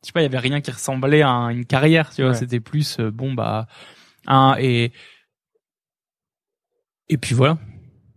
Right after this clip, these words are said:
Speaker 1: Tu vois, il y avait pas, enfin, t-, non, du coup, ouais, c'est, ça ressemblait pas à ça, tu vois, donc je me disais pas, euh, je me disais, c'est pas possible, tu vois, c'est pas, c'est pas un projet de vie, euh, tu vois, c'était pas un vrai projet de vie, quoi.
Speaker 2: Ouais.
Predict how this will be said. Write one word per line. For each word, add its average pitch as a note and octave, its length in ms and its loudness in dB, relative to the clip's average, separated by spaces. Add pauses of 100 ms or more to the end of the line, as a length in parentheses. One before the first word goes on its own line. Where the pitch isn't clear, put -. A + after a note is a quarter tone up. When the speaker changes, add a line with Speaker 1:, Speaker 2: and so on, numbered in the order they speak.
(380)
Speaker 1:
Tu - 60 -20
vois, C3 100 2
il B2 40 4
y A#2+ 40 2
avait A2+ 120 -4
pas, A#2+ 480 -8
enfin, B2 220 -12
t-, - 160 -12 (300)
non, F3+ 360 0
du B2+ 120 -6
coup, F#3 140 2
ouais, E3+ 60 6
c'est, - 260 -8
ça C3 120 -6
ressemblait B2+ 360 -4
pas D3+ 280 2
à B2 80 -2
ça, E3+ 240 -2
tu - 120 -12
vois, D3+ 60 -2
donc C3 140 -8
je A#2 80 -16
me B2 60 -6
disais A#2+ 240 -6
pas, D3 360 2
euh, A#2 460 -8 (720)
je - 120 -6
me B2+ 60 2
disais, C#3+ 120 6
c'est - 140 -6
pas A#2+ 120 -4
possible, C3 400 -6
tu - 140 -10
vois, B2+ 120 -6
c'est - 140 -20
pas, B2+ 180 -10
c'est - 100 -20
pas C3+ 100 -4
un B2+ 100 0
projet C3 380 2
de B2+ 80 -4
vie, D3+ 280 2
euh, A2 540 -2 (1400)
tu - 80 -4
vois, C#3 100 4
c'était C3 180 -8
pas C3 100 -2
un C3 80 0
vrai B2 180 0
projet C3+ 340 -2
de C#3 60 -4
vie, B2+ 160 -10
quoi. B2 200 -12
Speaker 2:
Ouais. A2 200 -6